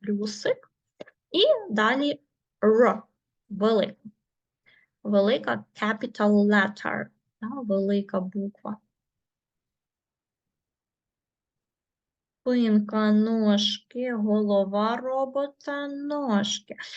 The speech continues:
Я думаю, що, е, ви точно бачили робота, бо у вас навіть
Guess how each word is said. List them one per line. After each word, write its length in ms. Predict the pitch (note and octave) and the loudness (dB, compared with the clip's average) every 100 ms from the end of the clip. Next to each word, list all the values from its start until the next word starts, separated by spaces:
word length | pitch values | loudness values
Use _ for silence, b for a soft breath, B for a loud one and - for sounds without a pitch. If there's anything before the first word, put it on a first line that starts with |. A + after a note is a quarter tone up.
| B - | B -2
Я 100 | A#3 | 0
думаю, 640 | B3 B3+ B3+ B3+ B3+ G#3+ | 0 0 0 0 -2 -8
що, 640 | - - A#3+ A#3 A3+ A3 A3 - _ - | -8 -4 0 2 2 0 -2 -10 _ -6
е, 600 | A3 G#3+ A3 A3 G#3+ G#3 | -2 0 2 2 2 0
ви 180 | G#3 A3+ | 0 -2
точно 440 | A3 A#3 A#3 A3 G#3 | 0 0 0 -2 -2
бачили 460 | G#3+ G#3+ G#3+ G#3 | -2 -2 -2 -2
робота, 600 | G#3+ A3+ D4+ D#4 G#3+ G#3 - _ _ _ _ _ _ | 0 -2 -2 -4 -6 -8 -10 _ _ _ _ _ _
бо 280 | G#3 G#3 G#3+ | -4 0 2
у 100 | G#3 | 2
вас 240 | G#3+ G#3 | 2 0
навіть 340 | G#3 G#3 G3+ | -2 -4 -6